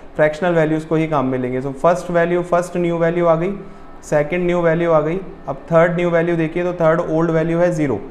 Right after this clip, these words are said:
राइट? So ज़ीरो divided by की एलिमेंट तो फ़ाइव ही रहेगा, ज़ीरो upon five is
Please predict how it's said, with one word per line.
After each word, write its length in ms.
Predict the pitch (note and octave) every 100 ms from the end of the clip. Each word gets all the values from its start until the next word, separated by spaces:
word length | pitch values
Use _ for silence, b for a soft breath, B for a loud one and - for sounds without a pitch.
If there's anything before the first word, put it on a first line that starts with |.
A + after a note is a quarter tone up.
| B B -
राइट? 300 | D3+ F#3 F3+ - - -
So 60 | C#3+
ज़ीरो 400 | C#3 D3+ E3+ G3+
divided 540 | E3 D3 C#3+ D3+ D#3
by 140 | D3+ E3+ -
की 100 | D#3+
एलिमेंट 380 | D#3 D#3+ D#3+
तो 80 | E3
फ़ाइव 260 | E3 D#3+ E3
ही 80 | F3
रहेगा, 280 | F3 E3+
ज़ीरो 380 | F3+ D3+ D3+ E3 D#3+
upon 200 | D#3 D3+
five 220 | D3 D3
is 160 | G3+